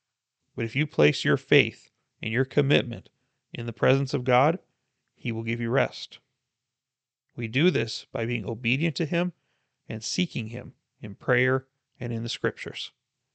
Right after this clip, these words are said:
My prayer for you is that you will find rest in God today, if you haven't already.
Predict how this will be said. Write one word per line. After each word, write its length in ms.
My 160
prayer 360
for 160
you 340
is 220
that 380
you 180
will 220
find 460
rest 460
in 180
God 300
today, 420
if 140
you 100
haven't 260
already. 460